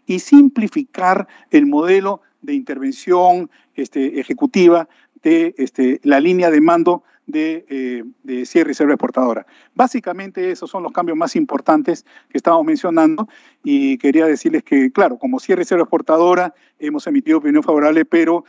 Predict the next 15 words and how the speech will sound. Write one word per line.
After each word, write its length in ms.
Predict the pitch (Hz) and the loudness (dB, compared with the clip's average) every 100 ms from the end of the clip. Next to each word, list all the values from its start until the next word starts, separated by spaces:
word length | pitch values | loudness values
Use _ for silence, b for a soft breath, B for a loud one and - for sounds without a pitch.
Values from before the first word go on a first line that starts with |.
| b _ | b _
tengo 220 | 147 147 | -2 -2
que 120 | 135 | -2
ser 200 | 123 151 | 0 0
coherente 680 | 147 143 147 160 160 175 175 - | 2 0 2 0 2 0 0 0
en 220 | 131 131 | 0 0
que 320 | 151 156 160 b _ | 0 0 -2 b _
la 100 | 131 | -2
opinión 420 | 123 131 143 165 | 0 4 4 4
que 160 | - 127 | 0 -2
viene 280 | 139 151 156 | 2 4 4
aquí 280 | 143 170 165 | 2 2 2
es 80 | |
la 60 | 147 | 2
opinión 280 | 127 131 143 | 0 2 2
sectorial. 600 | 143 - 156 165 202 262 | 0 -2 0 2 2 -2